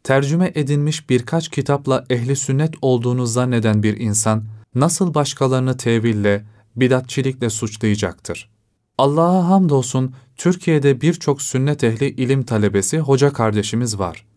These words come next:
Türkçe kitaplarla din ortaya koyup bir de vela bera akidesi belirlemeden önce o hocalara gidip sorsanız daha iyi olmaz mı?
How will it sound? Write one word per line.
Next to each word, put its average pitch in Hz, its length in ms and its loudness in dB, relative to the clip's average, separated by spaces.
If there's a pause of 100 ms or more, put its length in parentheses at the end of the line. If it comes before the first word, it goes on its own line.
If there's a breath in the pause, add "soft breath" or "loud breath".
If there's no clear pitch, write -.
(240)
Türkçe 190 320 0
kitaplarla 143 720 0
din 143 160 0
ortaya 110 460 0
koyup 107 300 0 (320 loud breath)
bir 160 220 2
de 160 160 2
vela 143 340 4
bera 143 220 2
akidesi 120 640 -2
belirlemeden 113 640 2
önce 104 400 0 (300 loud breath)
o 165 160 4
hocalara 147 440 2
gidip 127 320 0
sorsanız 117 600 0
daha 123 240 2
iyi 123 140 -2
olmaz 110 460 2
mı? 85 140 -10